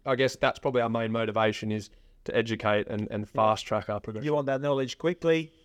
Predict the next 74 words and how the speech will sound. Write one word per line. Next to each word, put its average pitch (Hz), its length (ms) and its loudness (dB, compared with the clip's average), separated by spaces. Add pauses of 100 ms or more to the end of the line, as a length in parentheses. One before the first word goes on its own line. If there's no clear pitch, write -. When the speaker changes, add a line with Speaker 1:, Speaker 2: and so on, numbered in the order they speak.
(300)
Speaker 2:
sustainably. 139 680 0
Speaker 1:
And 131 100 -4
be 147 80 4
able 139 120 6
to 147 60 4
implement 156 360 2
it. 135 180 0
Speaker 2:
Implement 131 360 -4
it, 131 100 -2
yeah. 139 240 2 (260)
And 160 120 0
like 190 140 4
I - 20 0
said, 175 220 0
this 175 140 -4
is 160 80 -4
why 143 220 2
I - 40 4
enjoy 143 360 0
being 135 460 0
the, 131 260 0
the 131 140 -2
accountability 135 840 -2
partner 117 360 -2
in 104 60 -6
a 110 80 -2
way, 110 180 0
'cause - 240 -6 (440)
I 131 100 -2
like 143 260 4
to - 100 -4
make 127 180 2
sure 123 160 -2
that 117 120 -8
people 120 280 -2
are 117 100 2
on 113 100 0
track. 110 260 -4
And 127 60 -4
this 131 120 -6
is 117 80 -8
why 120 180 2
I 117 40 0
kinda 120 300 -2
give 117 300 -4
people 120 260 -2
a 113 60 -2
bit 120 140 -2
of 120 40 -6
a 117 60 -2
hard 113 240 0
time 120 200 0
sometimes 117 400 -2
and 120 80 -2
ask 120 200 -2
you 120 80 -2
about 117 220 2
your 123 100 -2
metrics 120 460 -2
and 117 100 -6
what 120 120 -2
you're 131 80 -4
doing 120 220 0
and 120 80 -2
what 117 120 -4
you're 120 100 -2
not 123 160 -4
doing. 117 200 -2
'Cause 117 140 -6
I 117 40 -10
think 139 280 -2
if, - 480 -8
if 131 180 -4
you're 135 200 4